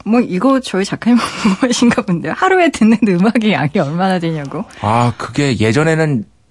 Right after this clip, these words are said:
Speaker 2: 그러니까, 그러니까 제가
Speaker 1: 네.
Speaker 2: 방송을 위해서 음악을 듣는 양은 사실 얼마 안 돼요. 왜냐하면
Speaker 1: 음.
Speaker 2: 신청곡 위주로 보통 꾸려지는데
Speaker 1: 네.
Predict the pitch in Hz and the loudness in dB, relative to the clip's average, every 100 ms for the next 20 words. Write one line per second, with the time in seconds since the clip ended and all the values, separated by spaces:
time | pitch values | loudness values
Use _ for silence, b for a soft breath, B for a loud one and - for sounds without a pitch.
0 | - 104 104 101 98 - _ _ - 117 | -8 -4 -2 0 -2 -6 _ _ -4 -2
1 | 107 - 110 117 170 87 - b b 175 | -2 -2 -2 0 0 -2 -6 b b -4
2 | 190 165 113 170 185 202 196 185 170 170 | -2 0 0 2 2 2 4 2 2 2
3 | 127 131 135 139 113 120 120 101 110 101 | 2 2 2 -2 0 0 2 2 0 -2
4 | 143 143 95 98 80 78 82 80 - 90 | -4 -2 0 0 0 -4 -8 -12 -6 -2
5 | 98 101 113 120 87 165 B B B - | 0 2 2 2 -2 -4 B B B -8
6 | - 208 214 208 185 120 120 123 107 - | -2 0 2 2 0 0 0 0 -2 -4
7 | 104 110 156 180 143 101 87 117 110 78 | -4 -4 0 0 0 -2 -2 -2 -2 -4
8 | 196 202 165 143 | -2 -2 -2 -6